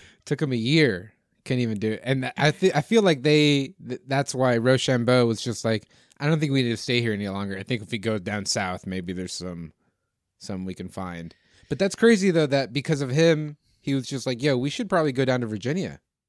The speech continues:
Speaker 1: Well, let's read about Virginia, 'cause there's background about this. France had been in contact with the colonial radicals as early as seventeen seventy-four. Ah, financing the local guerrillas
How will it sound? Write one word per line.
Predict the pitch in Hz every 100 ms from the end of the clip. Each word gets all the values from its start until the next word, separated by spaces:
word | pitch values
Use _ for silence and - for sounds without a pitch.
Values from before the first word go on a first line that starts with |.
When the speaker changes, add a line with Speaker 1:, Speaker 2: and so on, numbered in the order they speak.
| _ _ _ _
Speaker 1:
Well, | 180 214
let's | 214 240 - 202
read | 208 233
about | 214 175 170 151
Virginia, | 147 147 175 180 131
'cause | - 180
there's | 220 226 -
background | 202 208 196 208 180 170 165
about | 143 147 143
this. | 147 143 -
France | 180 175 175 -
had | 175 160 143
been | 165
in | 147 131
contact | 151 165 156 160 160 151 -
with | 156 -
the | 151
colonial | - 156 160 160 151 147
radicals | 139 147 147 147 139
as | 143 131
early | 151 160 170
as | 147 127
seventeen | 165 156 147 147 139
seventy-four. | - 160 139 127 123 - 180 196 175 117 107
Ah, | 131 165 220 214 139
financing | - 185 196 202 220 262 - 262 247 208
the | 208 185
local | 170 180 214 - 208
guerrillas | 175 180 147 170 233 196 151 143 143 135